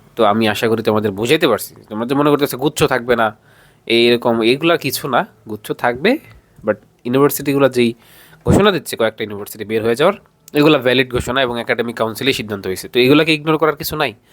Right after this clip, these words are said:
কুয়েট তো আলাদা করে আবেদন নেওয়া শুরু করে দিল, তাই না? তো ওইটাকে যারা গুজব বলছিলা তোমরা, তোমরা অনেকে গুজব বলছিলা,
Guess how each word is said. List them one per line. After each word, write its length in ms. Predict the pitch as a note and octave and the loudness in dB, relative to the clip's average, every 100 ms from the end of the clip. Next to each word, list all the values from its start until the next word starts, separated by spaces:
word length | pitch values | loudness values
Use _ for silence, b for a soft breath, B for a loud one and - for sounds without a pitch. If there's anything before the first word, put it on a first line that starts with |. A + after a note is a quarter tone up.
| b b - | b b -2
কুয়েট 340 | D3+ D#3+ D#3 | 4 4 4
তো 80 | E3 | 2
আলাদা 260 | C#3+ D3 D3+ | 2 2 2
করে 280 | D3+ D3 | 4 4
আবেদন 300 | B2+ C3 C#3+ | 2 0 -4
নেওয়া 160 | C#3 C#3 | -6 -8
শুরু 200 | - C#3 | -6 -8
করে 180 | C3 A2 | -6 -8
দিল, 160 | F#2+ - _ B B B B B B - | -10 -16 _ B B B B B B -2
তাই 100 | D#3+ | 0
না? 160 | E3+ - _ b b b - | 0 -2 _ b b b 0
তো 80 | C3+ | 2
ওইটাকে 240 | C#3+ D#3 | 4 4
যারা 160 | D#3+ D3+ | 4 2
গুজব 300 | C#3 C#3 D#3 | 2 2 2
বলছিলা 380 | C#3+ C#3 D3+ C3 | 2 0 0 0
তোমরা, 300 | C3+ B2+ B2 | 0 0 -2
তোমরা 240 | B2 B2 | -2 0
অনেকে 180 | B2 A#2+ | 0 -2
গুজব 220 | A#2+ B2+ | -6 -6
বলছিলা, 400 | A#2+ A#2 B2 A2+ | -6 -6 -2 -4